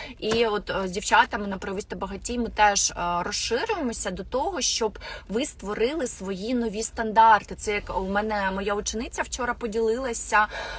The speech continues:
а, дуже класно, що вона чомусь раніше там від, е, е, садочку, здається, від садочку до тренажерного залу йшла пішки. А потім вона вирішила, «А какого хрена я хожу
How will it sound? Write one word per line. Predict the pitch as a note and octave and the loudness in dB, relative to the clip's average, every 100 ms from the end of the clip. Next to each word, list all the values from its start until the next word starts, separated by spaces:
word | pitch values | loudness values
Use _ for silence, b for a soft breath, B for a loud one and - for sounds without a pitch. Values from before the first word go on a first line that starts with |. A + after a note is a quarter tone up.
| B | B
а, | - F3+ F3+ F3+ F3+ F3 - - | 0 4 6 6 4 2 -6 -14
дуже | - G3+ G#3 | -6 -4 -2
класно, | G#3 G#3+ A#3 - D#4 | 0 4 4 4 -4
що | - G#3 | -4 -4
вона | G#3 A3+ D4 | 4 6 6
чомусь | - A#3 A3+ G#4 - | 2 -2 -2 -2 -4
раніше | A3+ G#3 A3+ D4+ - A#3+ | -4 -2 -2 0 -2 0
там | G#3 | -2
від, | F#3+ - F#3+ A3 F#3+ | -2 -4 -4 -2 0
е, | G3+ F#3+ F#3+ F#3+ - - - - - - - - - | 2 2 -2 -6 -14 -18 -18 -16 -16 -18 -18 -14 -12
е, | E3 F3 F3 E3+ D#3+ | -8 -8 -8 -10 -8
садочку, | - F#3 A3 C#4+ - | -8 -6 -6 -6 -8
здається, | F#3+ F3+ - G3 | -6 -6 -6 -6
від | G3 | -6
садочку | A3 A#3+ B3 - G3+ | -4 -2 -2 -4 -4
до | F3+ G#3+ | -4 -4
тренажерного | F#3+ G3 F#3+ A3 G#3 G#3+ F#3 | -4 -6 -4 -4 -4 -8 2
залу | A3+ F4+ | 4 4
йшла | C#4 - A3+ - | 0 0 -2 -2
пішки. | G3 F#3+ - - - - - b b b b - - - - B B B B B B - | -6 -4 -4 -8 -14 -16 -20 b b b b -20 -20 -20 -20 B B B B B B 0
А | A3 | 2
потім | G#3+ A#3 A4 - E4 | 6 6 4 2 0
вона | A#3 G#3+ B3+ | 4 6 6
вирішила, | A3 C4 F#4+ C#4 A#3 - | 6 0 0 2 2 2
«А | - | -2
какого | - - G4 | -6 -6 -4
хрена | D4 A#3+ E4 G#4+ | -4 -2 -2 -2
я | C4+ | -2
хожу | B3+ A#3+ | -4 -8